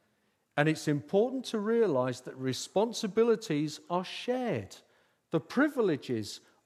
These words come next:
are shared. The responsibilities are shared.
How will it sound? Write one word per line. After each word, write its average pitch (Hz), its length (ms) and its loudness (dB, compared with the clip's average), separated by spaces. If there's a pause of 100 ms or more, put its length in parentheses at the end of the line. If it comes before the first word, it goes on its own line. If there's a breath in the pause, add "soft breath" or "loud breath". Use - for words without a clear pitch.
are 170 160 0
shared. 233 680 -2 (340 soft breath)
The 147 80 0
responsibilities 156 1300 0 (320 soft breath)
are 123 140 -4
shared. 107 600 -6